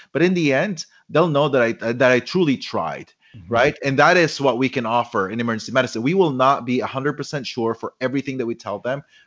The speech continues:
Speaker 1: but if I can at least get them to feel that we are working together to, to figure out what's going on, I think that's success.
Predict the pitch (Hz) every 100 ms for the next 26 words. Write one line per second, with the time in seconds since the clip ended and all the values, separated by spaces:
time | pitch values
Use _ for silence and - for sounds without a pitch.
0 | _ - 143 120 135 - - 147 165 160
1 | 107 123 117 - 110 107 120 - 143 -
2 | 107 - 117 107 151 214 - _ _ 117
3 | 123 120 147 143 113 - _ 117 135 139
4 | 113 90 101 120 185 - 127 101 110 -
5 | 123 113 104 - 113 107 104 123 147 123
6 | 139 131 120 107 - - 82 - -